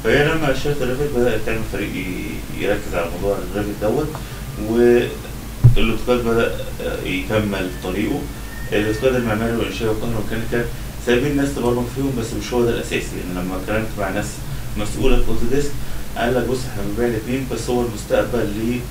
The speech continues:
للريفت. احنا كنا عاملين الأوتوكاد المعماري والإنشائي والكهروميكانيكال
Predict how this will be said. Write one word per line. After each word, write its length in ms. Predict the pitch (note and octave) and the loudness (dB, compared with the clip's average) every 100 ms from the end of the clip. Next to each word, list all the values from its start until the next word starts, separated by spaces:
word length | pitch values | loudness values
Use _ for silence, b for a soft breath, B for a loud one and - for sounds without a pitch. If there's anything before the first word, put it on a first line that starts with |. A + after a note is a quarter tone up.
| B B - | B B -6
للريفت. 440 | G2+ G#2 A#2+ D3 C#3+ | -2 0 0 0 -4
احنا 220 | - A#2+ A#2+ | -6 -6 -4
كنا 220 | A#2 A2 | -2 -2
عاملين 220 | G#2 A#2+ | -2 -2
الأوتوكاد 380 | A2 - A#2 G#2+ | -4 -4 -4 -2
المعماري 360 | G2+ G#2 G#2+ A2 | -4 -2 0 0
والإنشائي 460 | F#2 - - A#2+ | -2 -4 -4 -2
والكهروميكانيكال 720 | A2+ B2 B2 - C3 D3 E3+ | -2 -2 -4 -4 -4 -2 -2